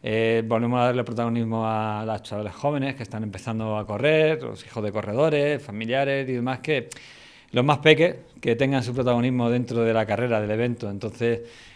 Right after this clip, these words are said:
este año lo hacemos por la mañana, mm, le tenemos preparado, aparte, como siempre, de las carreras, pues, actividades,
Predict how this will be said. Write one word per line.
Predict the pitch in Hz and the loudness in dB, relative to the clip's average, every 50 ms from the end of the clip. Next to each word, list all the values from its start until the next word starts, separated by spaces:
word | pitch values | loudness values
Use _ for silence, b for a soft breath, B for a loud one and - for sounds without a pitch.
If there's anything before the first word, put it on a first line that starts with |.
| B B B | B B B
este | - 110 - - 123 | -6 -6 0 2 2
año | 120 123 127 131 127 | 4 4 4 4 2
lo | |
hacemos | 120 - - 117 120 110 | 2 2 0 -4 -4 -2
por | - 123 | -2 -2
la | 120 120 | 0 2
mañana, | 123 127 143 156 160 160 165 170 175 190 190 185 156 | 2 4 4 4 4 4 2 2 0 -2 -4 -4 -6
mm, | 123 127 120 110 107 110 110 | -8 -8 -8 -8 -6 -6 -6
le | 107 107 | -6 -6
tenemos | 98 104 110 107 101 | -6 -6 -8 -8 -8
preparado, | 117 107 - 110 113 113 113 113 113 113 113 113 113 113 110 113 107 107 110 110 - | -8 -6 -4 -2 0 0 0 0 -2 -2 -4 -4 -6 -6 -6 -6 -6 -6 -6 -6 -6
aparte, | 101 - - 113 107 107 127 113 | -6 -4 -4 -6 -4 -4 -4 -4
como | 110 107 110 98 | -4 -4 -6 -6
siempre, | - - 120 120 113 107 110 113 117 110 | -6 -6 -6 -6 -4 -4 -4 -2 -2 -2
de | 110 117 | -2 -2
las | 110 107 104 - | -4 -4 -6 -4
carreras, | - 113 110 113 123 127 123 | -6 -6 -4 -2 -4 -4 -4
pues, | - 151 139 127 117 | -2 -2 0 0 0
actividades, | 110 101 - - 113 107 107 113 113 113 113 113 117 117 113 113 110 107 - | -2 -4 -4 -6 -4 -4 -2 -2 -2 -2 -2 -2 -2 -2 -2 -2 -4 -6 -10